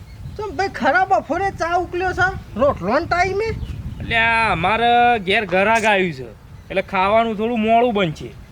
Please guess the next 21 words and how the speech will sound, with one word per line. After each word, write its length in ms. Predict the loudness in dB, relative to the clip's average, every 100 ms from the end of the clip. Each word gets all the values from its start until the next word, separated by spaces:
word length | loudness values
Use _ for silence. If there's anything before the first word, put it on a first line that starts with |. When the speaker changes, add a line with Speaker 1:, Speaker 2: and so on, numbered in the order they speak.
| -12 -8
Speaker 1:
અત્યાર 380 | -4 0 0
પાછું 340 | 2 0 0 -6
ખરાબ 520 | -2 0 0 0 0
બપોરે 340 | 0 0 -2
કોણ 180 | 0 -4
ઘરાક 460 | -2 0 2 0 -4
આવ્યું 240 | -4 -4
છે 100 | -2
એવું 240 | -4 -4 -4
તારા 300 | -2 -2 -6
ઘેર 300 | -4 -4 -4
વળી? 220 | -10 -12
Speaker 2:
એટલે 280 | -14 -4 -4
અમારે 300 | -2 -4 -4
ધંધો 340 | -6 -4 -2
નહીં 180 | -2 0
ચાલતો 300 | -2 -2 -2
મેકઅપનો 520 | -2 -2 -4 -4 -4
અમારા 220 | -2 0
ડોશીને. 460 | -2 -2 0 0 0 -6 -16 -10
Speaker 1:
હા? 60 | -2